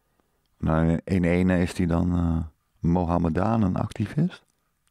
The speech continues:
Moet je eens weten hoe Mohammedanen, eh, dieren slachten. Ja, dat gaat heelal, maar,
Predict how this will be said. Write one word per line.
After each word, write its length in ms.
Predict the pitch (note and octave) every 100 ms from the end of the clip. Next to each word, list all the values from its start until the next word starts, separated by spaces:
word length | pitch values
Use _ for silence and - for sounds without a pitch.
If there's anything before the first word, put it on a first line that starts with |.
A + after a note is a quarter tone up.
| _ _ _ _ _ _ _ _ _ _ _ _ _ _ _ _ _ _ _ _ _ _ _ _ _ _ _ _ _ _ _ _ _ -
Moet 160 | D#2+
je 60 | D#2+
eens 100 | D2
weten 320 | F2+ G2 G2
hoe 200 | E2+ F2+
Mohammedanen, 960 | E2+ E2+ D#2+ D#2+ D2+ E2+ G2+ G2 D#2+ D#2+
eh, 340 | D#2+ D2+ D2+ C#2+ _ _ - _ -
dieren 360 | D#2 G#2 A2+ D#2+
slachten. 580 | - D2 - - C#2+ - _ _ _ _ _ _ _ _ _ _ _ _ _ _ _ _ _ -
Ja, 140 | -
dat 100 | D#2
gaat 240 | - F2
heelal, 580 | E2 E2 E2 G2 D2+ G2
maar, 200 | F#2+ D#2+